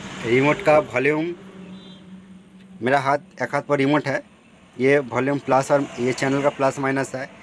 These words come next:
ये ऊपर नीचे आप कर सकते हो और ये volume plus minus से आप इसका, आ, value आप change कर सकते हो, ठीक है। तो इसलिए मैं, देखिए, आ, top,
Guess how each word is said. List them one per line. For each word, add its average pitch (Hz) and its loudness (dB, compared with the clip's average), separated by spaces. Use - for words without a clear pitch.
ये 123 0
ऊपर 139 0
नीचे 143 0
आप 135 -4
कर 135 2
सकते 127 -6
हो 139 -4
और 113 2
ये 131 -2
volume 123 -2
plus 135 0
minus 135 -4
से 147 -4
आप 143 -2
इसका, 147 0
आ, 110 2
value 123 0
आप 139 -2
change 123 -6
कर 127 -4
सकते - -12
हो, 98 -12
ठीक 135 -4
है। 208 0
तो 120 -4
इसलिए 147 0
मैं, 151 2
देखिए, 131 0
आ, 104 -8
top, 143 2